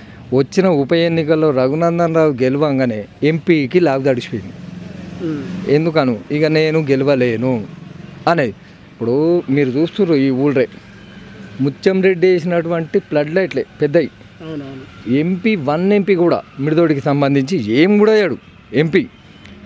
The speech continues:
Speaker 1: ఎందుకు అంటే, ఎంపీ వచ్చేది ఒకటే, వాళ్ళ కార్యకర్తల కోసం చికెన్ బిర్యానీ పెట్టాలి, మీటింగులు పెట్టాలి. ఇగో ఇదే పని.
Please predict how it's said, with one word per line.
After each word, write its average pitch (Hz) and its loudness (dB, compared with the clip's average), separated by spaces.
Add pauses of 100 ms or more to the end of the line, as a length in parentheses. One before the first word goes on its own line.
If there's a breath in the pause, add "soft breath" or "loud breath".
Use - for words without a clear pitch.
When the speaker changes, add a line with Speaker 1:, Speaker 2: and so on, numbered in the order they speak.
(540)
Speaker 1:
ఎందుకు 208 4
అంటే, 190 2
ఎంపీ 170 0
వచ్చేది 175 2
ఒకటే, 160 2 (500)
వాళ్ళ 135 2
కార్యకర్తల 151 0
కోసం 147 -2
చికెన్ 143 0
బిర్యానీ 151 0
పెట్టాలి, 139 0
మీటింగులు 131 0
పెట్టాలి. 110 -2
ఇగో 135 2
ఇదే 147 2
పని. 151 0